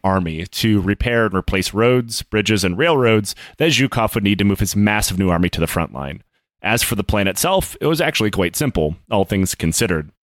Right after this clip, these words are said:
Launch an assault over one hundred miles west of the city, so far to the rear that the main German Sixth Army would not be able to come to the aid of the flanks, specifically the Romanians. Then another strike would hit Karl Strecker's eleventh Army Corps with the goal of the two attacks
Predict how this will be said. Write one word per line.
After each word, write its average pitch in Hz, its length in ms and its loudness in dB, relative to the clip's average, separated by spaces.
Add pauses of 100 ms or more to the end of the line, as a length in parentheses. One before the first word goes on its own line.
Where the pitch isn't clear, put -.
(540)
Launch 147 300 0
an 175 80 0
assault 143 400 2
over 98 260 2
one 95 140 2
hundred 127 360 0
miles 107 340 2
west 95 240 0
of 87 80 -2
the 78 80 -4
city, 147 400 0 (240)
so 131 320 0
far 110 320 2
to 110 120 -4
the 92 140 0
rear 101 300 2
that 98 120 0
the 87 60 -2
main 101 300 4
German 90 300 2
Sixth - 360 -2
Army 110 340 2 (280)
would 87 120 -2
not 120 360 2
be 123 80 2
able 98 100 0
to 101 100 0
come 101 260 0
to 101 100 0
the 85 200 -6
aid 113 280 2
of 85 80 -2
the 85 80 -4
flanks, - 560 -2 (200)
specifically 90 460 -4
the 85 80 0
Romanians. 90 720 -2 (580)
Then 151 320 0 (160)
another 123 300 2
strike 120 340 0
would 110 120 -2
hit 107 180 -2
Karl 98 300 0
Strecker's 127 520 0
eleventh 107 500 0
Army 107 300 0
Corps 90 340 2
with 90 120 2
the 101 80 -4
goal 92 280 2
of 87 100 0
the - 60 -6
two 226 220 0
attacks 127 560 0